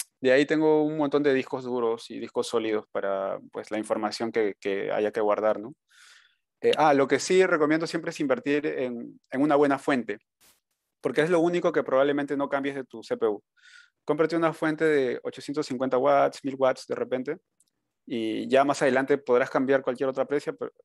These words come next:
per-, este, cualquier otra pieza, pero te quedas con esa fuente, ¿no? Le puedes seguir dando uso.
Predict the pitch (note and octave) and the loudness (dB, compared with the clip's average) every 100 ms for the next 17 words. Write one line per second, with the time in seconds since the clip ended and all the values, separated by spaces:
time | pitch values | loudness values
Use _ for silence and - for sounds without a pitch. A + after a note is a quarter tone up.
0 | _ C#3 - A#2+ - A#2 A#2 A2+ C3+ C3+ | _ -8 -4 -6 -2 0 0 2 2 2
1 | C3 A#2+ C#3 C#3 F#3 C3+ A#2 G#2 - A2+ | 0 0 0 0 0 -2 -2 -2 -4 0
2 | D3 D3+ C#3+ C#3 D3 C#3 - C#3+ A#2 - | 0 0 -2 -4 -6 -8 -6 -8 -8 -12
3 | C3 A#2+ B2+ C3+ B2+ B2 B2 A#2+ - | -10 -6 -4 -2 0 0 -2 -4 -10